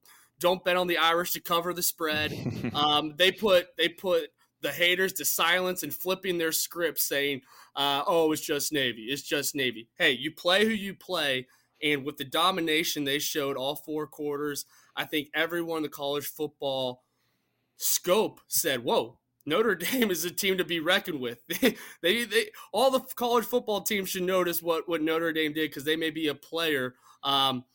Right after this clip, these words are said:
Speaker 1: you know, for playoff contention. And that's why I have loved the last few days taking in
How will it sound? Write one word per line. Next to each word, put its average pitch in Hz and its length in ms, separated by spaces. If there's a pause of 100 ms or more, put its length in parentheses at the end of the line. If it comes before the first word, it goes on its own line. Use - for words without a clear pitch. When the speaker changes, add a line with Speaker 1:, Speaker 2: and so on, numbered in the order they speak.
(140)
Speaker 1:
you 156 100
know, 143 160
for 143 460 (140)
playoff 147 500
contention. 135 800 (340)
And 143 360
that's 175 260
why 151 420
I 156 180
have 151 280
loved 143 320
the 143 80
last 139 340
few 147 160
days 139 320
taking 143 300
in 135 140